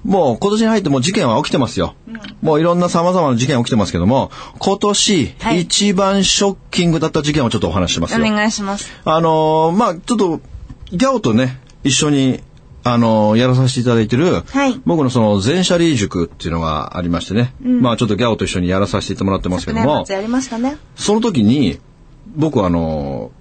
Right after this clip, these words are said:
Speaker 1: ー、まあ、いつもプロジェクター使いますけども、
Speaker 2: はい。
Speaker 1: プロジェクターに使う、
Speaker 2: はい。
Speaker 1: あのー、プロジェクターとiPadをつなぐ、
Speaker 2: はい。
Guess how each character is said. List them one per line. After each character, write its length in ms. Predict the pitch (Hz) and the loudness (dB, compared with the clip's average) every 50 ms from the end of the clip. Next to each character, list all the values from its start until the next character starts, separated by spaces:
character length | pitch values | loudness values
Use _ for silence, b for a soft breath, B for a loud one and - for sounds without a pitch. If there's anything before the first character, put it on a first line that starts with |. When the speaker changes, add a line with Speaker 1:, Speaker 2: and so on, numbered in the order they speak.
| - - - - | -20 -20 -4 -2
Speaker 1:
ー、 40 | |
ま 80 | 160 151 | 0 0
あ、 20 | 131 | 2
い 40 | 127 | 2
つ 60 | 123 | 0
も 80 | 107 | -2
プ 120 | 92 - 139 | 0 0 0
ロ 80 | 143 | 0
ジ 60 | 139 139 | 2 0
ェ 40 | |
ク 40 | 131 | 0
タ 80 | - 139 | -2 -4
ー 40 | 127 | -2
使 120 | - 135 | 0 0
い 60 | 123 | 2
ま 80 | 117 113 | 2 0
す 60 | - | 0
け 80 | - 71 | -4 -8
ど 80 | 71 | -4
も、 200 | 80 92 90 78 - | -2 0 -2 -2 -2
Speaker 2:
は 180 | - 233 226 | -2 -2 -2
い。 80 | 214 208 - - | -2 -4 -10 -6
Speaker 1:
プ 160 | - - 175 | -2 0 2
ロ 160 | 208 226 240 | 2 2 2
ジ 140 | 220 226 226 | 0 0 0
ェ 80 | 214 214 | -2 -2
ク 140 | - - | -6 -8
タ 200 | - - 196 190 | -2 0 2 2
ー 20 | 185 | 2
に 120 | 180 180 170 | 2 0 -2
使 340 | - - - - 156 143 | -4 -8 -2 0 2 2
う、 280 | 139 147 165 143 101 - | 4 4 4 2 0 -2
Speaker 2:
は 240 | - - 254 247 226 | -2 -2 -2 -2 -2
い。 120 | 208 214 - - - - - - | -4 -8 -14 -18 -20 -20 -8 -4
Speaker 1:
あ 120 | 101 90 | -4 -2
の 600 | - 85 80 78 73 73 69 67 65 64 65 67 - - - - - | -2 -2 -4 -4 -6 -6 -6 -6 -6 -6 -8 -8 -10 -14 -20 -14 -4
ー、 20 | |
プ 80 | - 165 | 0 2
ロ 100 | 185 190 | 2 2
ジ 100 | 190 190 | 2 0
ェ 40 | |
ク 80 | 180 - | -2 0
タ 80 | - 170 | -2 -2
ー 60 | 165 | 0
と 140 | - 156 - | 0 -2 0
iPad 500 | - 147 170 170 - 185 175 - - 90 | 2 0 0 0 0 -2 -4 -2 -4 -4
を 60 | 85 | -4
つ 200 | - - - 110 | -4 -2 0 2
な 180 | 117 113 110 | 2 2 2
ぐ、 300 | 104 98 123 143 127 85 | 2 2 2 2 2 0
Speaker 2:
は 200 | 135 - 233 247 | 0 -2 -2 -2
い。 120 | 226 202 | -2 -4